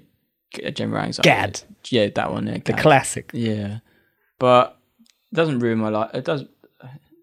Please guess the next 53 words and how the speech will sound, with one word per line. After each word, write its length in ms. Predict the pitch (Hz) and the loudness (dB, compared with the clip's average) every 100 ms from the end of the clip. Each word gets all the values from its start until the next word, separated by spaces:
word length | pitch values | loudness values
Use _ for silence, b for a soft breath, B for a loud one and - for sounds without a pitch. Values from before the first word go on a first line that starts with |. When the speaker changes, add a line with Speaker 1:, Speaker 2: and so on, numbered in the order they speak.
| _ _ _ _ _ | _ _ _ _ _
Speaker 1:
It's 160 | 127 - | -8 0
not 140 | 147 | 2
like 220 | 131 123 | 4 4
I 240 | 127 120 113 | 2 0 0
can't 300 | - 113 107 | -2 -4 -2
leave 180 | 104 104 | -6 -6
the 60 | |
house 380 | 110 110 104 - | -4 -4 -4 -6
or 80 | 113 | -6
I'm 100 | 101 | -6
scared 300 | - 110 101 | -6 -6 -6
to. 120 | 120 - | -6 -4
I 80 | |
know 140 | 113 113 | 0 2
it 120 | 107 | 0
can 140 | - 107 | -2 -4
get 140 | 107 | -4
really 160 | 107 104 | -2 -2
severe. 360 | - 104 107 | -4 -4 -2
I 40 | 101 | 0
went 200 | 101 104 | -2 -4
to, 100 | 98 | -6
like, 260 | 98 98 110 | -6 -6 -8
a, 280 | 104 - - _ _ - - | -10 -10 -16 _ _ -18 -12
one 120 | 117 107 | -6 -6
of 40 | |
these 140 | 101 | -6
talks 260 | - 110 - | -4 -4 -4
about 160 | 104 95 | -6 -6
anxiety, 380 | 101 104 104 | -8 -8 -8
and 100 | 101 | -8
the 40 | 101 | -8
guy 180 | 104 98 | -6 -6
was 120 | 101 | -8
saying, 180 | 104 101 | -8 -8
like, 120 | 98 | -10
he 60 | |
could 180 | 98 104 | -12 -10
barely 240 | - 98 95 | -4 -4 -4
take, 360 | - 107 - | -8 -12 -4
take 160 | - - | 2 2
the 80 | 104 | 2
bins 280 | 113 104 101 | -2 0 -2
out 180 | 101 | -4
of 40 | - | -8
the 60 | |
house 340 | - 110 104 - | -4 -4 -4 -8
'cause 140 | - | -14
he 100 | 107 | -10
was 160 | 113 107 | -6 -4
Speaker 2:
Yeah, 100 | 104 | -2
Speaker 1:
so 60 | |
Speaker 2:
yeah. 180 | 98 98 | -4 -6